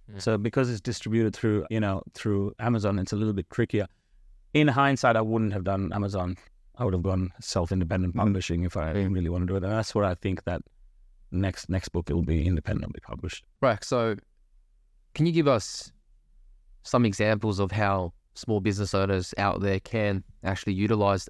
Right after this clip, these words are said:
Speaker 1: A I, more specifically Chat G P T? Should they be looking at three point five or, you know, four point five, the plus version?
Speaker 2: Three point five or the free version is a good primer if you're just trying to dip your toes,
Speaker 3: Mm.
Speaker 2: right? Like,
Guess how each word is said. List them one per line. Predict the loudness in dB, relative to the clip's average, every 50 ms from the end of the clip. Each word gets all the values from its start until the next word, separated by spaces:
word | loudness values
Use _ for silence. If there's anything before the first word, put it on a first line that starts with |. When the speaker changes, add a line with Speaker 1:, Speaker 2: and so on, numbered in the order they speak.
| -4
Speaker 1:
A | -2 0 2 2
I, | 2 2 2 2
more | 2 0 -2
specifically | -2 -4 -6 -6 -4 -4 -4 -4 -4 -4 0 0 0 0 -2 -4 -10 -8
Chat | -6 -4 -4 -4
G | -4 -2 -2 -2 -2
P | 0 -2 -2 -2 -2
T? | -4 -2 -2 0 0 0 -2 -4 _ _ _ -20 -20 -20 -20 _ -14
Should | -6 0 2
they | 2 2
be | 2 0 0 0 0
looking | 0 0 0 0 0
at | -2 -2 -2
three | 0 0 0
point | 2 2 -2 -2 0
five | 0 0 0 2 2 0 0 0
or, | 0 0 0 -2 -4 -8 -12 -18 -14
you | -12
know, | -12 -12 -6
four | -4 -2 -2
point | 0 0 -2 -2 0
five, | 0 2 2 2 0
the | -4
plus | -4 -2 -4 -2 -2
version? | 0 0 0 0 0 -4 -10 _ _ _ _ _ _ _ _ -20 -20 _ -20 -20
Speaker 2:
Three | -20 -12 -6 -2 0 2 2 2 2 2 2 0
point | -2 -4 -6 -2 0 0 0 0 -2
five | -2 0 2 2 4 2 0 -2 -4 -4
or | -4 -4 -2
the | -4
free | -4 -6 -4 -2 0 0 2
version | 2 2 2 2 2 0 0 0 -2 -2 -4 -6 -6
is | -4 -2 -2
a | -2
good | 0 0 0 0 -2
primer | -6 -4 -2 0 2 2 2 0 0 -2 -6
if | -8 -8 -8 -6
you're | -4 -4
just | -2 0 -2 -2 -4 -8 -14 -20 _ _ _ _ _ _ _ -4
trying | -2 0 2
to | 2 0
dip | 0 -2
your | -2
toes, | -2 0 -2 -2 -2 -6 -10 -14 -16 -20 _ _ _ _ _ -20 _ _ _ -6 -2
Speaker 3:
Mm. | 0 0
Speaker 2:
right? | 2 2 0 0
Like, | 0 0 0 -2 -4